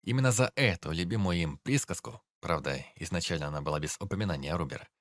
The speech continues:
крестный ему имечко-то и дал. Но смеяться не стоило. Как сказали парни, кулаки у мужика были далеко не фунтовыми, а скорее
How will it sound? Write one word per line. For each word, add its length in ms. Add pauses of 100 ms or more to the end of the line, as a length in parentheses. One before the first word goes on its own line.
(360)
крестный 540
ему 300
имечко-то 640
и 160
дал. 380 (480)
Но 240
смеяться 600
не 200
стоило. 560 (240)
Как 180
сказали 460
парни, 480 (300)
кулаки 440
у 120
мужика 380
были 300
далеко 380
не 120
фунтовыми, 540
а 80
скорее 420